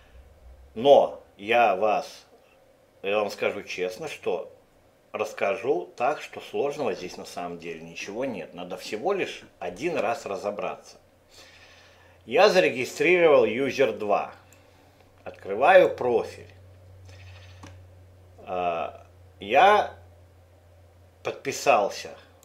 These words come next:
Слежу за двумя профилями Агаты и юзера один.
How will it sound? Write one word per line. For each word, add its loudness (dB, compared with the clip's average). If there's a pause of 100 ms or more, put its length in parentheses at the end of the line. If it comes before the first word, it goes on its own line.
(720)
Слежу -4
за 0
двумя -2
профилями -2
Агаты 0
и -4
юзера 0
один. -2